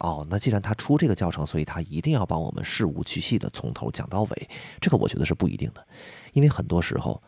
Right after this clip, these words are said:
很多背后的原理，很多背后的一些涉及到的知识点，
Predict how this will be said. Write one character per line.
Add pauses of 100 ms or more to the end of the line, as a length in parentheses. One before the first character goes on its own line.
很
多
背
后
的
原
理， (320)
很
多
背
后
的
一
些 (140)
涉
及
到
的
知
识
点，